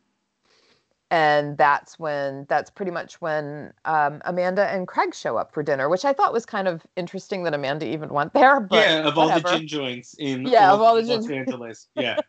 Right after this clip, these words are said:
Speaker 1: <laughs> You know, she doesn't like Taylor.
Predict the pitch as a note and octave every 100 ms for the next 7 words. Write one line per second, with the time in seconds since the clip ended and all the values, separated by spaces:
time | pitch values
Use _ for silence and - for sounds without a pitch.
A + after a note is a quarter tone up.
0 | - C#4+ - C#4 _ - B3+ - - _
1 | A#4+ C#5+ C#5 F4+ B3+ A#3+ C4 G#3+ B3+ B3+
2 | C#4 C4+ - C4 A3+ A3+ A3 A3